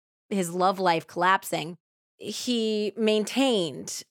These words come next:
that what he told the police was all accurate and that he truly could not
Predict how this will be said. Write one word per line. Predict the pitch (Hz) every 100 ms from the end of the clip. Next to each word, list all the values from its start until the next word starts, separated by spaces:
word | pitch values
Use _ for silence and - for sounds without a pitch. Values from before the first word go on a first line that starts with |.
| -
that | 202 208 196
what | 208 214
he | 233
told | - 214 196
the |
police | 226 - 202 180 -
was | 196 180
all | - 185 185
accurate | 190 196 - 165 147 -
and | 190
that | 185
he | 190
truly | - - 254 277 277
could | - 240
not | 214 202 196 185